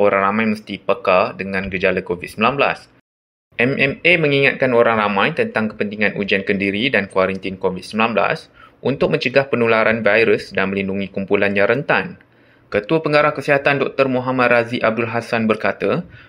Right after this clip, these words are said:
dua belas ribu tujuh ratus lima puluh tujuh kes covid sembilan belas dilaporkan antara tiga dan sembilan Disember, Minggu Epidemiologi ke empat puluh sembilan, M E A empat puluh sembilan,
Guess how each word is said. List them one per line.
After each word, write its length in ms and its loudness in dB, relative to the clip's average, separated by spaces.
dua 160 2
belas 240 0
ribu 320 -2
tujuh 160 2
ratus 400 2
lima 160 0
puluh 240 -4
tujuh 240 -4
kes 160 -2
covid 320 -2
sembilan 240 0
belas 240 2
dilaporkan 720 -2
antara 400 0
tiga 480 0
dan 240 0
sembilan 400 -2
Disember, 560 0
Minggu 480 0
Epidemiologi 640 0
ke 160 2
empat 320 0
puluh 80 -14
sembilan, 480 -2
M 140 0
E 160 -8
A 160 -10
empat 240 -4
puluh 80 -8
sembilan, 320 -2